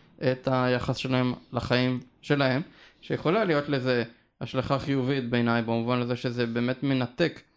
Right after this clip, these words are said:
את הקשר שבין היכולת שלך או הצורך שלך לשרוד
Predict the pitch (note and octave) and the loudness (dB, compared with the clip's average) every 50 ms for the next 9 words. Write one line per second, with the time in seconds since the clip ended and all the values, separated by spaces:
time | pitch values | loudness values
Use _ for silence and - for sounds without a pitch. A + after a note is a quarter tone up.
0 | _ _ _ _ _ _ - - - B2 - - C#3+ C#3 - - A#2+ A2 - - | _ _ _ _ _ _ -14 -10 -10 -6 -2 0 0 0 2 0 -2 -2 -4 -10
1 | _ _ _ _ _ _ - - B2+ A#2+ C3+ C3 C3+ C#3 C#3 B2+ A#2 A2+ - - | _ _ _ _ _ _ -8 -4 -4 -2 2 2 2 4 4 4 2 0 -2 -6
2 | _ _ _ _ _ _ _ _ _ - B2 A#2 A#2 A2+ A2 A2 A2 - _ _ | _ _ _ _ _ _ _ _ _ -2 0 0 2 2 0 0 -2 -6 _ _
3 | _ _ - A#2 - - C#3+ C#3+ B2+ C3 - C#3 B2+ - - A#2 A2 G#2+ A2 A2 | _ _ -8 -4 0 0 2 2 2 0 -2 -4 -4 -2 -2 -2 0 0 -2 -4
4 | - - D#3+ D#3 D3+ C#3 - C#3 A#2 - B2 A#2 A#2 A#2 - - C3+ C3 C3 C3 | -2 0 0 0 0 -2 -4 -4 -2 0 -2 -2 -2 -4 -6 -4 0 2 2 2
5 | A#2+ | 0